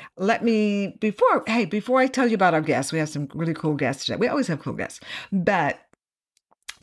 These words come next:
this is a film that is in the process of being casting. Oh, wait, hold on. Okay. If you are a big fan of any of these actors here, Robert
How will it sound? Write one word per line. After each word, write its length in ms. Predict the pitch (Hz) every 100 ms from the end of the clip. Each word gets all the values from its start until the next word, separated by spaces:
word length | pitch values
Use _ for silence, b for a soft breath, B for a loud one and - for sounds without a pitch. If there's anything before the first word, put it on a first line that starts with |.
| _
this 220 | 202 320
is 100 | 294
a 80 | 214
film 600 | 156 196 170 160 151 147
that 480 | - 156 131 123 - -
is 380 | 160 160 143 139 -
in 240 | 170 160
the 100 | 143
process 1000 | - - - 139 85 147 - 95 64 -
of 100 | -
being 240 | - 110 -
casting. 600 | - 143 143 - - - _ -
Oh, 60 |
wait, 320 | 170 135 127 - _ -
hold 180 | 147 143
on. 160 | - - - B B B B 220
Okay. 380 | 208 175 127 - _ _ _ _ _ _ _ _ _ _ _
If 120 | 233 226
you 140 | 302
are 140 | 311
a 60 | 214
big 160 | 196 185
fan 360 | - 170 160
of 140 | 151 -
any 420 | 233 247 214 - -
of 440 | - 147 139 160 - -
these 500 | 151 139 110 110 - - _ -
actors 640 | 175 - - - 78 -
here, 360 | - 131 78 -
Robert 420 | - 190 190 185